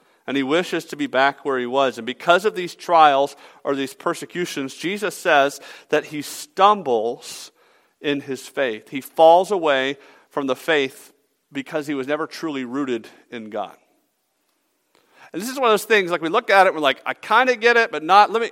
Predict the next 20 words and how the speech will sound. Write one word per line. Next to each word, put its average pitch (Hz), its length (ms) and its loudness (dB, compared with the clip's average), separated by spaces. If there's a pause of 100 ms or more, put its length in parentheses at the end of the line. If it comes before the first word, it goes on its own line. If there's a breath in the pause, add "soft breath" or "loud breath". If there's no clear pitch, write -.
let 214 100 -10
me - 120 -6
illustrate 165 380 -4
it 117 80 -8
for 135 140 -8
you 120 80 -6
this 110 240 -12
way. 101 120 -18 (1040)
I'll 160 80 -6
just 180 160 -10
share 170 180 0
with 156 140 -2
you 143 100 0
a 113 60 0
personal - 400 -6
experience 131 500 -6
in 123 60 -10
my 113 80 -6
own 127 240 -6
life. 104 340 -8